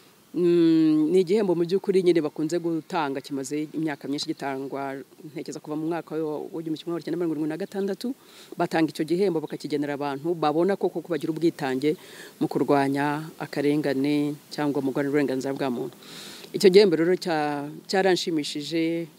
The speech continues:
kuba naragihibonye. Ndabanza gushimira amashyirahamwe y'Abasipanyol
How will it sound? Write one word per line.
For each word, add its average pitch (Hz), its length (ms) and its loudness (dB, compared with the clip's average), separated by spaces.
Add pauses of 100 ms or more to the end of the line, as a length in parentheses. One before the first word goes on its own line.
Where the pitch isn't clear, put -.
kuba 160 160 0
naragihibonye. 147 960 2 (800)
Ndabanza 165 320 4
gushimira 160 720 2
amashyirahamwe 180 880 0 (240)
y'Abasipanyol 165 880 0